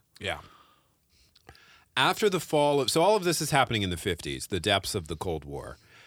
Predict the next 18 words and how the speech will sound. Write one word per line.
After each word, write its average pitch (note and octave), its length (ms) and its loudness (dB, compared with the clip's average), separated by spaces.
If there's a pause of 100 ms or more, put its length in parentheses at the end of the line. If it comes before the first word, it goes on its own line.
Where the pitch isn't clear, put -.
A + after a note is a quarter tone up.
(280)
After D#3 380 2
the C#3+ 120 0
fall A#2 380 2
of G#2 100 -4
the G#2 100 -2
Soviet G2+ 500 -2
Union, D#2+ 460 -6 (200)
the G#2+ 100 -2
original A2 480 -2
case F#2+ 320 -4
file E2 400 -2
is D2+ 120 -8
released. D#2 380 -8
And F2+ 100 -8
for F#2+ 120 -8
those F#2+ 300 0
who G2 100 -2
are, E2+ 280 -2